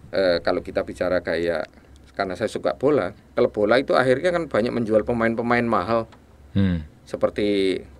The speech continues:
Speaker 1: favorit-favorit saya ini kan gitu.
Speaker 2: Hmm.
Speaker 1: Karena apa ya?
Speaker 2: Hmm.
Speaker 1: Itian dia perlu konsistensi. Nah, konsistensi itu yang menghara-, mengharuskan dia mau tidak mau harus ngelihat dari segi kekuatan finansial
Speaker 2: Iya,
Speaker 1: gitu.
Speaker 2: iya,
Speaker 1: Gitu deh.
Speaker 2: iya.
Speaker 1: Nah, karena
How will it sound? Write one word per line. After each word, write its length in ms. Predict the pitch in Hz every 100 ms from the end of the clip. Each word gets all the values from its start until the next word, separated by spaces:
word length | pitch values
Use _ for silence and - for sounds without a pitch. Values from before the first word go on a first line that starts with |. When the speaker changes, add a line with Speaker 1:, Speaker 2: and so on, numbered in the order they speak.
| - - - -
Speaker 1:
favorit-favorit 720 | - 95 117 113 104 101 110 107
saya 300 | 113 110 110
ini 240 | 90 113
kan 140 | 95 123
gitu. 180 | 101 87
Speaker 2:
Hmm. 80 |
Speaker 1:
Karena 160 | 101 156
apa 160 | 165 135
ya? 180 | 104 92
Speaker 2:
Hmm. 140 | 78 76 - - - _ - - - _ _ -
Speaker 1:
Itian 360 | 123 135 170
dia 160 | 139 175
perlu 280 | 151 147 170
konsistensi. 720 | 139 131 131 120 95 131 196 - -
Nah, 160 | - 92
konsistensi 580 | 110 113 110 110 104 101
itu 100 | 139
yang 140 | 143
menghara-, 500 | 110 98 95 87 -
mengharuskan 520 | 101 101 95 92 104
dia 300 | 92 160 139 - - -
mau 140 | 87 92
tidak 260 | - 87
mau 180 | 90 127
harus 180 | 117 92
ngelihat 340 | 95 82 110 - - - - - -
dari 180 | - 82
segi 440 | - - 104 120
kekuatan 500 | - - 98 87 90
finansial 580 | 87 82 82 - 92 85
Speaker 2:
Iya, 320 | 90 87 76
Speaker 1:
gitu. 180 | 69 71 - 80
Speaker 2:
iya, 300 | 76 73 71 -
Speaker 1:
Gitu 140 | -
deh. 120 | 82
Speaker 2:
iya. 80 | 71 - -
Speaker 1:
Nah, 120 | 101
karena 260 | 107 131